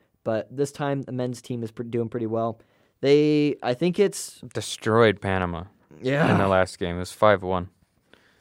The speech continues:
Speaker 1: Yeah, they're
Speaker 2: Pul-, Pulisic had a hat trick, I believe.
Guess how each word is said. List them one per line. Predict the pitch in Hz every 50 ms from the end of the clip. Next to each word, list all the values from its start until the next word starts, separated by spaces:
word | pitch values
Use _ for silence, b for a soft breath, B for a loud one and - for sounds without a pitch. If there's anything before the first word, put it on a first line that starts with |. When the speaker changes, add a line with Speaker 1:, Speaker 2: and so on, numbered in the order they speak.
| b b b -
Speaker 1:
Yeah, | 104 113 110 98
they're | 107 135 147
Speaker 2:
Pul-, | 147 151 - _ -
Pulisic | - - 185 185 135 - - 117 123 -
had | - - 139
a | 135
hat | 123 147 160 - -
trick, | - 107 98 - -
I | 92
believe. | 90 98 95 90 95 92 92 92 92 - -